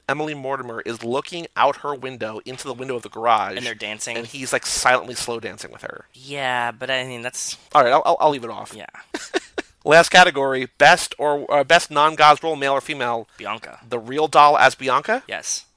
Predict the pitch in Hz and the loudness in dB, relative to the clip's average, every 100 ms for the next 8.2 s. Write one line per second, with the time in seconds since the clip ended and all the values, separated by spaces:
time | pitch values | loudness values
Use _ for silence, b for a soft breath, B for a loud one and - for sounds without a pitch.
0 | _ _ - - 92 87 _ - 101 98 | _ _ -20 -18 -18 -20 _ -12 -10 -6
1 | 127 135 120 117 - 127 123 127 120 117 | 0 0 0 -6 -8 -6 2 2 2 -2
2 | 113 110 - 156 165 156 135 120 117 - | -4 -8 0 4 4 4 -4 -10 -12 -14
3 | b b b b - 151 160 127 117 - | b b b b -10 2 4 4 2 2
4 | 156 - 175 160 156 143 143 - 127 143 | 2 2 -2 -2 0 2 2 2 -8 -6
5 | 165 170 190 _ _ - 135 139 - 139 | -4 -6 -12 _ _ -6 -6 -4 -4 -4
6 | 139 127 131 123 135 131 135 135 123 123 | -4 -6 -6 -2 2 2 2 -4 -6 -6
7 | 120 117 120 117 - 170 170 - 147 127 | -6 -6 -8 -8 -2 0 0 -4 -4 -4
8 | 123 | -6